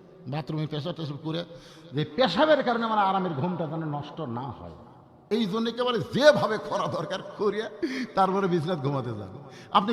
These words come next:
ঘুমের দাম বুঝলেন ভাই, কিন্তু আল্লাহর কোরআনের দাম বুঝলেন না। ঘুমের আগে যেমন পেশাব করে আপনি ঘুমাতে গেলেন, ওয়াজ শোনার আগেও আপনাদেরকে পেশাব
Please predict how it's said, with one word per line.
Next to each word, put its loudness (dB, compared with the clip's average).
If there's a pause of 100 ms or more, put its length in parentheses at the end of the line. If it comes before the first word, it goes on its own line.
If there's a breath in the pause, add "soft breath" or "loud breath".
(120)
ঘুমের 8
দাম 4
বুঝলেন -2
ভাই, -4
কিন্তু -6
আল্লাহর 0
কোরআনের 0
দাম -2
বুঝলেন -8
না। -12 (1800)
ঘুমের 2
আগে 4
যেমন 4
পেশাব -2
করে 0
আপনি -2
ঘুমাতে 0
গেলেন, 2 (400 loud breath)
ওয়াজ 8 (100)
শোনার 4 (160)
আগেও 4
আপনাদেরকে -2 (160)
পেশাব 4